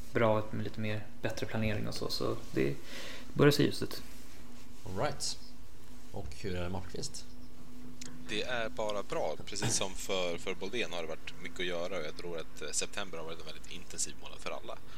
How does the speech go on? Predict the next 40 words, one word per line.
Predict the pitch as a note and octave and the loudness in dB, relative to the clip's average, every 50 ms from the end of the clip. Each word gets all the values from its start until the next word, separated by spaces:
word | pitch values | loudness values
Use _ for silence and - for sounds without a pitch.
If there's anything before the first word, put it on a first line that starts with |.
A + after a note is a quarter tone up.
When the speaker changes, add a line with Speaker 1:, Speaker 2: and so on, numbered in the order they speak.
| - - - - - - - - | -2 -2 -2 -2 -2 -2 -2 -2
Speaker 3:
eh, | - F2+ D2+ | 0 0 0
av | D2+ D2+ D2+ - | 0 0 -2 0
oss. | G2+ - - - | 0 0 0 2
Men, | A2+ A2+ A2 G#2+ G#2 G#2 G2+ | 4 4 4 4 2 2 0
eh, | G2+ G2 | 0 0
jag | G2 G2 F#2+ F#2+ F#2 G2 A2 A2+ | 2 2 2 2 2 4 4 2
är | A#2+ | 4
glad | B2+ C3+ B2+ | 2 0 0
att | A#2+ | 0
vara | B2 | 0
tillbaka. | A#2 - B2+ A#2+ A#2 - - - - - - | 0 2 2 2 2 2 0 0 0 -2 0
Jag | - E2 - - | 0 0 0 0
är, | G2 F#2 F2 E2+ C#2+ D2+ | 0 0 0 0 -2 -2
har | F#2 G2+ F#2+ | -2 -2 -2
varit | G2 F2+ F2+ F2+ - | -2 -2 -2 -2 -2
otroligt | G#2+ G2+ - - B2+ A2 - - - | -2 -2 -2 -2 -2 -2 -2 -2 -2
taggad | - D#2 D#2 D#2 - | -2 -2 -2 -2 -2
på | - | -2
det | C#2+ D#2 | -2 -2
här. | C#2+ D2+ - - - - - - | -2 -2 -2 -2 -2 -2 -2 -2
Och | - A2 A#2 A#2+ | -2 -2 0 0
Speaker 2:
Mm. | - D#3+ | 0 -2
Speaker 3:
hur | D3+ D3 | 0 0
är | D3+ D3+ | 0 0
det | C#3+ D3 | 0 -2
med | C#3 C3 | -2 -2
Axel? | C#3+ - - - - - - - - - - - - - - - | -2 -2 0 0 0 0 -2 -2 -2 -2 -2 -2 -2 -2 -2 -2
Speaker 2:
Mig | - F#2 A2+ E3+ G3+ F3+ C3 G2+ | 0 2 4 4 4 4 4 4
är | G2 F#2+ | 4 4
det | F#2+ F#2+ | 4 4
mycket | F#2+ F#2+ F#2+ G2+ F2 | 2 2 2 2 2
bra | F2 E2+ | 2 2
med | E2 E2 | 2 2
ändå. | E2 E2 D#2+ E2 E2 E2 - - F#2 | 2 2 2 0 0 -2 -2 0 0
Eh, | F#2 F2+ F2 F2 E2+ E2+ E2+ E2+ E2 E2 E2 - | 2 2 4 4 4 2 2 2 0 0 0 0
också | - G2 - - - - - - F2 F2 F2 F2 F2+ | 0 0 0 0 0 0 0 0 0 0 0 0 0
ruskigt | A2 A#2+ - - - F2 D#2+ | 0 0 0 0 -2 -2 -2
mycket | E2 D#2+ D#2+ E2 | -2 -2 -2 -2
att | D#2+ | -2
göra, | D#2+ D#2+ | -2 -2